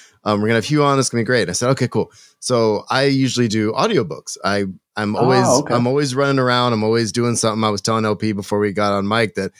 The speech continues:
Speaker 1: typically I'll listen to audiobooks in between shots on the golf course on the weekend, 'cause I'm just, like,
Speaker 2: Right.
Speaker 1: you know, trying to do that. Um, so, but there were parts in the audiobook, for people that like audiobooks, the audiobook for this is amazing.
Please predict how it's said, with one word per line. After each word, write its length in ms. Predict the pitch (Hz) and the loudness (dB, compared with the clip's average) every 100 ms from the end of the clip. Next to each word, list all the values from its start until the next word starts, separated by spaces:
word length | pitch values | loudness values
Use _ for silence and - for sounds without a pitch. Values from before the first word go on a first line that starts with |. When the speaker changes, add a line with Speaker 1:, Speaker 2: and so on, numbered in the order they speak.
| - _ - | -20 _ -2
Speaker 1:
typically 260 | 117 110 | -2 0
I'll 80 | 107 | 2
listen 240 | 104 - | 2 0
to 60 | 104 | 0
audiobooks 520 | 101 107 98 104 - - _ | 2 0 0 -2 -4 -10 _
in 100 | 113 | -8
between 580 | 107 - 110 110 107 101 | -6 -2 0 0 -2 -6
shots 360 | - - 135 123 | -6 0 0 0
on 60 | 110 | -2
the 80 | |
golf 240 | 107 127 - | 0 0 0
course 300 | 104 95 - | -2 -2 -2
on 80 | 98 | -2
the 60 | |
weekend, 460 | 104 127 101 82 82 | -2 0 -2 -4 -4
'cause 140 | 92 | -4
I'm 140 | 95 90 | -4 -4
just, 180 | 98 | -4
like, 140 | 101 101 | 0 2
Speaker 2:
Right. 300 | 98 85 - _ _ _ | 2 -2 -8 _ _ _
Speaker 1:
you 80 | 104 | -6
know, 80 | 95 | -4
trying 260 | - 104 | -2 0
to 160 | 104 101 | 0 -2
do 220 | 82 107 | -4 -4
that. 260 | 110 101 - _ _ _ - | 0 0 -2 _ _ _ -6
Um, 580 | 107 110 104 95 92 82 _ _ _ _ | 0 2 2 0 -4 -8 _ _ _ _
so, 220 | - 143 | -4 -2
but 240 | 131 135 104 | 0 -2 -2
there 100 | 139 | -2
were 100 | 131 | -2
parts 380 | - 156 170 - | 0 0 0 -2
in 120 | 131 | 0
the 100 | 127 | 2
audiobook, 580 | 180 220 127 113 110 - _ _ _ _ _ _ _ _ _ 107 | 2 0 2 0 -2 -8 _ _ _ _ _ _ _ _ _ -10
for 120 | 123 | -4
people 220 | 123 139 | -2 0
that 80 | 123 | 0
like 200 | 110 107 | 0 0
audiobooks, 400 | 113 120 101 87 | 0 0 0 -2
the 120 | 107 | -2
audiobook 520 | 110 143 147 113 101 | 0 2 2 0 -2
for 100 | - | -2
this 180 | 98 92 | -4 -4
is 100 | 85 | -6
amazing. 500 | 82 95 98 69 65 | -6 -4 -4 -6 -16